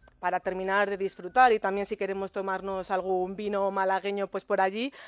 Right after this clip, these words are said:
así luego no tenemos que andar cogiendo el coche y no tenemos ningún problema. Hay un montón de cortijos, de hoteles, de casas de campo, de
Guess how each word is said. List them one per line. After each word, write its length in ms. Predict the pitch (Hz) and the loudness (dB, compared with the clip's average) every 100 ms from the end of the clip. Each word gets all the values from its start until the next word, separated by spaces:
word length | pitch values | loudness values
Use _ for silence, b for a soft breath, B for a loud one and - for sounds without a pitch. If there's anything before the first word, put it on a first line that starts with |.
| B | B
así 320 | 175 - 202 | -8 -6 -4
luego 240 | 202 196 220 | -2 -2 -2
no 100 | 185 | -4
tenemos 400 | 180 185 180 - | -6 -6 -6 -6
que 80 | 180 | -6
andar 180 | 180 - | -4 -6
cogiendo 340 | 180 185 175 | -8 -6 -6
el 80 | 156 | -6
coche 240 | - 226 | -6 -4
y 20 | |
no 100 | 180 | -4
tenemos 440 | 175 180 180 175 180 | -4 -6 -4 -6 -4
ningún 200 | 185 202 | -4 -2
problema. 420 | 190 190 214 190 | 2 2 2 2
Hay 160 | 220 240 | 2 4
un 80 | 240 | 4
montón 320 | 233 247 262 | 2 2 2
de 100 | 302 | 0
cortijos, 640 | 208 190 214 233 - 185 | -2 -4 -4 -6 -2 -4
de 120 | 175 190 | -2 -2
hoteles, 500 | - 226 233 196 B B B | 2 4 6 4 B B B
de 180 | 202 202 | -2 2
casas 320 | 220 269 262 | 2 0 0
de 100 | 240 | 2
campo, 460 | 233 240 262 226 196 | 4 4 4 2 2
de 340 | 196 196 190 | 2 0 -4